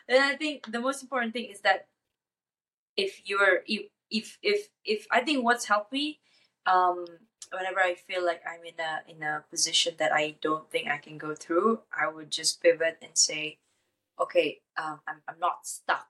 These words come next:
It's, it's all in here. Let's just figure out. Let's reframe, and then let's, let's, there's always, always way, a way out." And, and it's, it's done wonders in my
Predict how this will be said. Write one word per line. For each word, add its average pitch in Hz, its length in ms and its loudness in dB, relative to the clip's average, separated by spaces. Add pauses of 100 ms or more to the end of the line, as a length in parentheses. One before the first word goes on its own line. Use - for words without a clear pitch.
It's, - 280 -14
it's - 180 -10
all 170 180 4
in 165 160 -2
here. 220 380 -2 (340)
Let's 165 320 0
just - 260 -6
figure 151 300 -2
out. - 240 -2 (640)
Let's - 220 -8
reframe, 180 680 0
and 147 260 -10
then 147 220 -6
let's, - 380 -8 (460)
let's, - 160 -8
there's 165 200 -6
always, 175 800 2
always 156 480 -4
way, 147 220 -4 (720)
a 165 120 8
way 151 240 -2
out." 143 240 -6 (120)
And, 147 280 -12 (720)
and 196 140 4
it's, - 480 0
it's 190 260 0
done 185 160 2 (440)
wonders 170 840 -2
in - 80 -20 (100)
my 165 100 -8